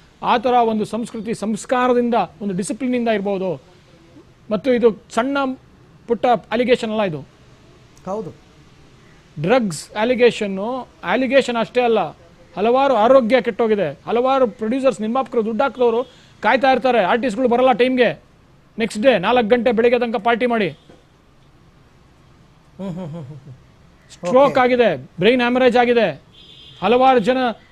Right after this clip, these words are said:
Speaker 1: ಏನೇನಾಗಿದೆ ಅಂತೆಲ್ಲ ಹೇಳ್ಬಲ್ಲೆ.
Speaker 2: ಅಲ್ಲ sir, ಸ್ಯಾಂಡಲ್‌ವುಡ್‌ನಲ್ಲಿ ಒಂದ್
Speaker 1: So
Speaker 2: ಕಡೆ
Speaker 1: ಇದರಿಂದ
Speaker 2: drugs
Speaker 1: ನಾನು ಹೇಳೋದು
Speaker 2: ತಗೋತಾರೆ,
Speaker 1: ಅಂದ್ರೆ
Speaker 2: ಇನ್ನೊಂದ್
Speaker 1: ಕೆ-,
Speaker 2: ಕಡೆ ಹೈ level prostitution ನಡೆಯುತ್ತೆ ಅಂತ ತಾವು ಹೇಳ್ತೀರಿ, ಇನ್ನೊಂದ್ ಕಡೆ honey trap ಮಾಡಿದ್ರು ಅಂತಕ್ಕಂಥ ಮಾಹಿತಿ ಬರ್ತಾ ಇದೆ,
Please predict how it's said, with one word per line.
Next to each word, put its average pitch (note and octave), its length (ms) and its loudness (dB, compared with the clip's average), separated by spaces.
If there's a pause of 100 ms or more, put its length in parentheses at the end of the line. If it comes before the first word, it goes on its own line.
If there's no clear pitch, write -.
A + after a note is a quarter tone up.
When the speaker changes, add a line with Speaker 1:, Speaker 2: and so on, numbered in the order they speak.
(120)
Speaker 1:
ಏನೇನಾಗಿದೆ B3+ 480 2
ಅಂತೆಲ್ಲ B3 280 2
ಹೇಳ್ಬಲ್ಲೆ. A#3 580 2 (3500)
Speaker 2:
ಅಲ್ಲ G#3+ 140 0
sir, A3 280 0
ಸ್ಯಾಂಡಲ್‌ವುಡ್‌ನಲ್ಲಿ A3+ 800 0
ಒಂದ್ A3+ 240 2
Speaker 1:
So A3+ 100 2
Speaker 2:
ಕಡೆ A3+ 140 2
Speaker 1:
ಇದರಿಂದ C4+ 200 2
Speaker 2:
drugs B3 100 2
Speaker 1:
ನಾನು A#3+ 120 -2
ಹೇಳೋದು A#3 280 2
Speaker 2:
ತಗೋತಾರೆ, A3 220 2
Speaker 1:
ಅಂದ್ರೆ G3 180 2
Speaker 2:
ಇನ್ನೊಂದ್ A3+ 200 -2
Speaker 1:
ಕೆ-, G#3+ 60 -4
Speaker 2:
ಕಡೆ A3+ 160 0
ಹೈ G3 200 4
level A#3 280 2
prostitution A#3 760 -6
ನಡೆಯುತ್ತೆ A3+ 360 -4
ಅಂತ A3 140 -4
ತಾವು G#3+ 280 -2
ಹೇಳ್ತೀರಿ, G3+ 520 -4 (260)
ಇನ್ನೊಂದ್ A#3+ 240 0
ಕಡೆ A#3 140 0
honey G#3 260 2
trap C#4 320 4
ಮಾಡಿದ್ರು A#3+ 380 0
ಅಂತಕ್ಕಂಥ A3+ 380 -6
ಮಾಹಿತಿ G#3+ 380 -4
ಬರ್ತಾ G#3 300 -2
ಇದೆ, F#3+ 340 -2